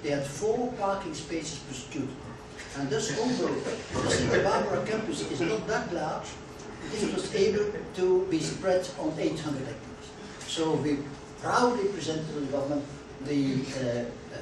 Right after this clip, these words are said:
discussion about the, the whole expansion of Santa Barbara. You see, we, we really need that. And then the government said,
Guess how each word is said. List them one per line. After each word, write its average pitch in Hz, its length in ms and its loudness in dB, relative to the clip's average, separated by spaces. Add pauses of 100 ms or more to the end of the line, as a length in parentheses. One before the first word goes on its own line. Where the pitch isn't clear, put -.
(120)
discussion 170 540 -2
about 127 360 -4
the, 127 140 0
the 120 260 -2
whole 143 560 2
expansion 147 540 -2
of 120 300 -4
Santa 131 260 -6
Barbara. - 300 -6 (400)
You 254 80 -2
see, 294 180 -2
we, 254 220 -2
we 233 80 -4
really 233 180 -2
need 190 240 -4
that. 117 120 -8 (420)
And 311 120 -4
then 262 120 2
the 233 60 2
government 208 280 -2
said, 190 160 -6